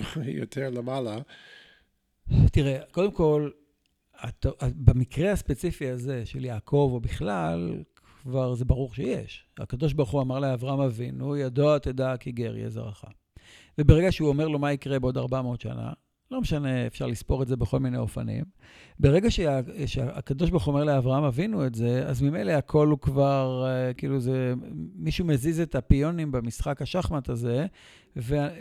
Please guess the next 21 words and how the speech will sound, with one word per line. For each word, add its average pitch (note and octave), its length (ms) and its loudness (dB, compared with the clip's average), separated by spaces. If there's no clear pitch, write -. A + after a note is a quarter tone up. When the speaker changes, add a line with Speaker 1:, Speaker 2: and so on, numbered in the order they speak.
Speaker 2:
וכולם E3 540 0
פה F#3+ 360 4
בעצם, F#3 680 -2
אה, F#3 260 0
רק, F3 300 -2
אה, F3 240 4
שחקנים F#3+ 560 2
בתוך F3 400 2
איזה D#3 180 2
במה C#3 300 4
מסוימת, C3 640 -2
שדברים G#3 400 -6
קורים D3 380 0
בה, C#3 200 -2
אה, C#3+ 140 2
לא D#3+ 120 4
תמיד E3 260 0
יש C#3+ 160 -6
לך C3+ 140 -4
שליטה C3+ 380 -4
עליהם, A#2+ 400 -2